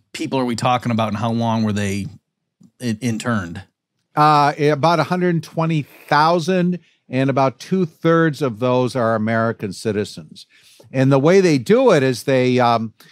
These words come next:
Speaker 2: they intern them, uh, they, they, they name areas of the country where most Japanese are, such as the West Coast,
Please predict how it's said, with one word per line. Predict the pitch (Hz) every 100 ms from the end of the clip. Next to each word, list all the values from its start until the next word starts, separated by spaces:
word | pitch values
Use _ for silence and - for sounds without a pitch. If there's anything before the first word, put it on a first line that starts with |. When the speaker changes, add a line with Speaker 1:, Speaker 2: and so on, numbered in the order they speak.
| _
Speaker 2:
they | - 135 147
intern | 135 135 - 190 202
them, | 185 170 160 156 - -
uh, | 123 123 120 -
they, | - 135
they, | 139 143
they | 135 143
name | 127 156 175 156
areas | 147 143 143 127
of | 123
the | 117
country | - 123 - 110
where | 101
most | 104 113
Japanese | - 110 104 104 98 90
are, | 98 92
such | - 101 -
as | 98
the | 110
West | 95 101 -
Coast, | - 98 92 - _